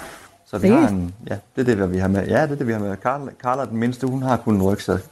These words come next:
Speaker 1: Så det er alle vores ejendele, nu er, er samlet her i det.
Speaker 2: Det lyder helt sindssygt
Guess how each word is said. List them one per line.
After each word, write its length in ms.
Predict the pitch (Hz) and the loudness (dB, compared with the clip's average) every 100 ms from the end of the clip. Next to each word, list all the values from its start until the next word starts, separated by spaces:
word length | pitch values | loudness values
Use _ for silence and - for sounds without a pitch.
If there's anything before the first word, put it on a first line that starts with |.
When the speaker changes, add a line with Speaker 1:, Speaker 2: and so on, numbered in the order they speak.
| _ _ - - - - - _ _ - | _ _ -20 -20 -20 -20 -20 _ _ -2
Speaker 1:
Så 220 | 101 90 - - _ _ | 0 0 -6 -16 _ _
det 120 | 139 131 | 2 4
er 40 | |
alle 120 | 131 | 4
vores 160 | 113 104 | 2 2
ejendele, 460 | 107 113 104 92 | 0 2 0 0
nu 160 | 95 98 | 2 2
er, 120 | 95 90 90 - 107 - - | 2 2 -2 -6 -18 -20 -10
er 40 | |
samlet 340 | - 104 113 104 | -2 0 0 -4
her 60 | |
i 80 | 98 | -6
det. 180 | 113 110 - - - - - - - - - - - - - _ _ - | -6 -10 -12 -20 -20 -20 -18 -16 -16 -16 -16 -18 -14 -14 -14 _ _ -2
Speaker 2:
Det 120 | 214 | 0
lyder 160 | 190 165 | 2 2
helt 480 | 165 185 156 147 - | 2 0 -2 -8 -10
sindssygt 520 | - 254 233 185 135 | 0 2 2 0 -2